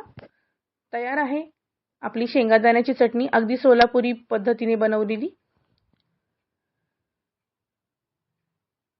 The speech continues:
अमृताज कुकिंग वर्ल्डला आपण जर अजूनही सबस्क्राईब केलं नसेल तर सबस्क्राईब करा, लाईक करा, शेअर करा,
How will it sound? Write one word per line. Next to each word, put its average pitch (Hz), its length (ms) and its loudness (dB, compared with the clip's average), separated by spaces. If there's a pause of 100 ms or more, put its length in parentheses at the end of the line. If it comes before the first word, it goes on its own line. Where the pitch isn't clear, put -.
(160)
अमृताज 247 480 -2
कुकिंग 285 340 0
वर्ल्डला 247 260 4
आपण 233 320 2
जर 240 160 4 (100)
अजूनही 240 420 2
सबस्क्राईब 226 480 0
केलं 208 220 2
नसेल 208 380 -4
तर 247 40 0
सबस्क्राईब 208 460 -4
करा, 208 300 -6 (280)
लाईक 214 360 -4
करा, 262 240 0 (180)
शेअर 240 340 0
करा, 240 320 0